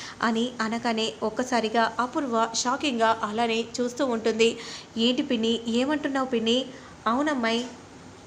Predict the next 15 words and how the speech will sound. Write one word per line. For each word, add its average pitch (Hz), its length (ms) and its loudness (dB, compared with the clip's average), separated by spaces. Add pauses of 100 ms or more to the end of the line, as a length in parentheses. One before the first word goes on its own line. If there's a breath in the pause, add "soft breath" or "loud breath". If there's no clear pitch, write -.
(160)
నేను 240 320 2
నిజమే 269 400 2
అంటున్నాను, 240 540 0 (440)
నీ 220 220 0
మంచి 254 260 0
కోసమే 233 400 -2
చెప్తున్నానమ్మాయి, 233 800 0 (520 loud breath)
అలాగే 269 380 2
చెయ్యమ్మాయి" 233 600 2 (360 loud breath)
అని 226 240 2 (160)
అంటూ 214 280 0
ఉంటే, 226 280 2 (140)
చాలా 277 340 0
షాకింగ్గా 226 720 0 (420 loud breath)
అపూర్వ 233 380 2